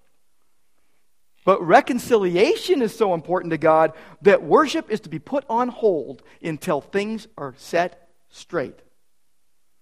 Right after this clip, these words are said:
Worship is to be put on hold until reconciliation is achieved, because true worship takes place when all is right between us and others.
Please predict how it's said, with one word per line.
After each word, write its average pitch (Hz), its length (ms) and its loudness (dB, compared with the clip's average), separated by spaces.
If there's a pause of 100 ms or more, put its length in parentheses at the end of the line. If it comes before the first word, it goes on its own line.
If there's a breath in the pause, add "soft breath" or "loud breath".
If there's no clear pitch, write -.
(480)
Worship 277 400 2
is 208 80 -4
to - 80 -20
be 170 80 -4
put 233 180 6
on 247 120 4
hold 196 320 2
until 160 260 -4
reconciliation 196 840 0
is 147 100 -10
achieved, 147 760 -4 (520 soft breath)
because 175 260 -4
true 302 260 2
worship 208 360 2
takes - 240 0
place 175 360 0 (160 soft breath)
when 170 180 -2
all 165 260 0
is 151 200 -10
right 151 220 -2
between 139 340 -10
us 135 300 -6 (100)
and 120 140 -12
others. - 480 -20